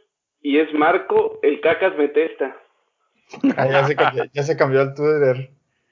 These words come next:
Speaker 1: No, no su screen name, pero sí su nombre.
Speaker 2: Ya.
Speaker 1: Bueno, pues saludos ahí a Marco, que seguro nos escucha. Y pues bueno, entonces, Mil,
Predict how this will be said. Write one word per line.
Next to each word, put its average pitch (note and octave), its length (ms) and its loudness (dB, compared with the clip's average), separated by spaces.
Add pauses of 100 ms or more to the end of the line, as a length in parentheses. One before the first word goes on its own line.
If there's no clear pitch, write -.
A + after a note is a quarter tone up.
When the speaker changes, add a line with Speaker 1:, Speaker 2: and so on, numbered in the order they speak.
(1080)
Speaker 1:
No, E3 320 0
no F#3 240 2
su G#3 180 4
screen G3+ 300 2
name, G3+ 320 4
pero D#3 280 4
sí F3 180 -8
su F3+ 160 2
nombre. D#3 580 0 (460)
Speaker 2:
Ya. - 180 -4 (1400)
Speaker 1:
Bueno, E3 280 0
pues - 120 -12
saludos F3 380 0
ahí F3 140 2
a G3+ 40 0
Marco, G#3 400 -2
que - 120 -14
seguro F3 280 2
nos E3 320 0
escucha. A3+ 480 -2 (1700)
Y D#3+ 120 -4
pues D#3+ 200 -2
bueno, E3+ 240 0
entonces, G3+ 460 0
Mil, A#3+ 340 -2